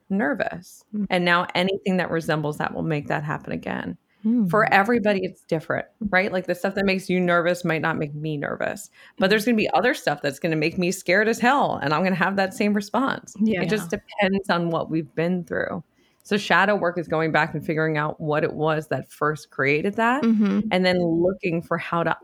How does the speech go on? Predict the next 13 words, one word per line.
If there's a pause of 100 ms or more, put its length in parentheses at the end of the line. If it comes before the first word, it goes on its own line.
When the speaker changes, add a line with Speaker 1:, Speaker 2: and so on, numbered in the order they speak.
Speaker 1:
unwire
this
in
the
brain
and
the
body,
literally
changing
your
neural
pathways